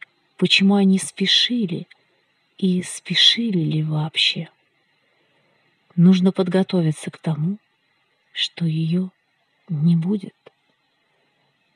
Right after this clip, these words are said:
Не будет платья, не будет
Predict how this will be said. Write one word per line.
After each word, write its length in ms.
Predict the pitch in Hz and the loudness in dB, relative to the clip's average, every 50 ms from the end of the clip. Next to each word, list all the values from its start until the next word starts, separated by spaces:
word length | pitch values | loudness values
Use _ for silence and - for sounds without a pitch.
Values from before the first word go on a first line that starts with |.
| _ _ _ _ - | _ _ _ _ -4
Не 280 | 196 180 180 185 202 208 | 0 4 6 6 6 4
будет 440 | 196 226 254 262 202 175 151 - - | 4 2 2 2 2 2 0 -2 -4
платья, 600 | - 180 170 165 175 - - - - - - 156 - _ _ _ _ _ _ _ _ _ _ _ _ _ _ _ _ _ _ _ _ - | -6 -4 -2 -2 -2 -4 -8 -18 -20 -18 -18 -20 -20 _ _ _ _ _ _ _ _ _ _ _ _ _ _ _ _ _ _ _ _ -2
не 300 | 190 180 180 185 190 190 | 2 4 6 6 6 4
будет 540 | 180 190 214 240 214 - 151 - _ - | 2 2 0 0 0 -2 -4 -8 _ -20